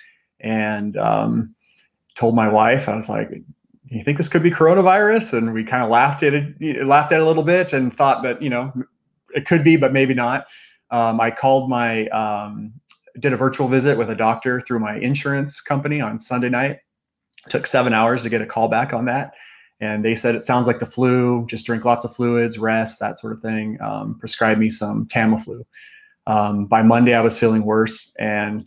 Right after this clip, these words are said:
Tuesday, I decided to go looking for a testing facility that I'd heard was somewhere near Saint Joseph Hospital of Orange. Um, but I decided, uh, at the last minute to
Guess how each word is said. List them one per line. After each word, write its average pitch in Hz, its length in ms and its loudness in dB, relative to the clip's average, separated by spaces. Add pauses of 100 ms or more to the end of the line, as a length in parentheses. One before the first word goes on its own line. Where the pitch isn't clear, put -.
Tuesday, 143 380 4
I 113 80 4
decided 110 340 0
to 110 60 -4
go 107 140 0
looking 110 300 -4
for 110 140 -8
a 110 60 -8
testing 120 340 -2
facility 147 600 -2
that 110 140 -4
I'd 110 140 -2
heard 117 380 -2
was 110 180 -6
somewhere 131 260 0
near 117 140 0
Saint 113 260 -4
Joseph 110 360 -6 (140)
Hospital 110 360 -6
of 104 80 -10
Orange. 156 480 -2 (540)
Um, 107 360 -2
but 120 120 4
I 120 80 4
decided, 143 640 2
uh, 117 320 0
at 117 100 -10
the 120 80 -6
last 135 300 2
minute 151 280 -4
to 123 460 -2